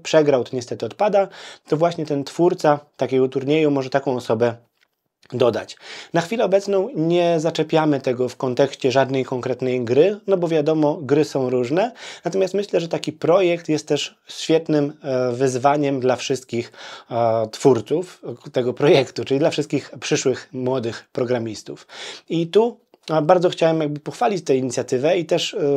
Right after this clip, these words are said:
zwracam się tutaj do wszystkich osób, które są na PyStarcie, a z jakiegoś powodu ostatnio opuściły serwer na Discordzie,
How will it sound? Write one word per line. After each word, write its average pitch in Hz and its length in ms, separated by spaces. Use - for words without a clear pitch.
zwracam 147 720
się 147 140
tutaj 147 280
do 139 80
wszystkich - 400
osób, 156 260
które 135 180
są 170 160
na 175 120
PyStarcie, 120 560
a 120 40
z 123 40
jakiegoś 151 280
powodu 156 360
ostatnio 151 420
opuściły 170 600
serwer 143 380
na 131 120
Discordzie, 139 640